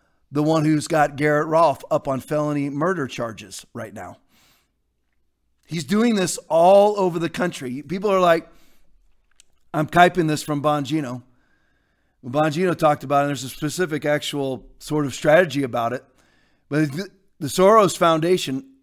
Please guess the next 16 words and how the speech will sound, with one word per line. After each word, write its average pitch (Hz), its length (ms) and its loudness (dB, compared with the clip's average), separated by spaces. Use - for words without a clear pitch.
Open 170 280 0
Society, 135 680 -4
is - 140 -10
going 165 240 0
all 180 260 4
over 185 260 0
the 151 100 -4
country 165 360 -4
winning 147 400 -2
small 143 460 -4
elections. - 540 -10
Mayors, 131 880 -4
state 139 320 -4
attorneys 127 720 -4
like 117 180 -10
this, 131 280 -8